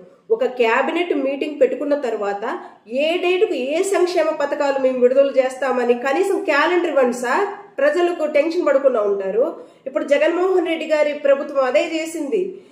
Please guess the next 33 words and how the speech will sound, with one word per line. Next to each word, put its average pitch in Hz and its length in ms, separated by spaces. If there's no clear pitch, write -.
ఏ - 20
పథకము 311 520
ఏ 277 300
డేటుకు 320 320
విడుదల 277 420
చేయాలి 247 400
అని 254 300
జగన్మోహన్ 285 580
రెడ్డి 285 180
గారి 262 240
ఛాంబర్లో 269 720
కూడా 262 360
క్యాలెండర్ 311 460
ఉండేది. 240 460
ఆ 254 260
డేట్ 320 360
ప్రకారమే 302 720
ఆయన 285 240
విడుదల 320 420
చేస్తూ 320 240
వచ్చారు. 277 460
లేట్ 277 320
అయితే 359 220
కావచ్చు, 320 760
మీ, 269 300
మిమ్మల్ని, 294 420
మీకు 294 380
కూడా 349 220
చెప్తుంది 302 380
ఒకటే, 277 480
లేట్ 233 340
అయితే 330 220
కావచ్చు, 277 640